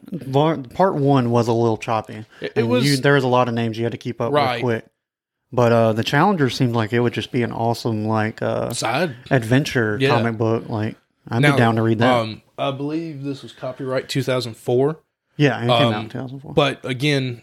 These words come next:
Speaker 2: so the best way to describe this would be they,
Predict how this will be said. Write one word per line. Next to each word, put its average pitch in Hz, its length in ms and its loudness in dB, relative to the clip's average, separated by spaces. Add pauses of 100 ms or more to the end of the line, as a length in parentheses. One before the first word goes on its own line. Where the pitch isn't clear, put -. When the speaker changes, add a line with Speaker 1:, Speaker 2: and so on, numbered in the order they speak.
(100)
Speaker 2:
so 135 440 2 (1600)
the 151 80 -6
best 156 340 2
way 175 100 4
to 151 80 2
describe 135 460 0
this 117 180 -4
would 120 120 -4
be 117 400 -2 (400)
they, 113 580 0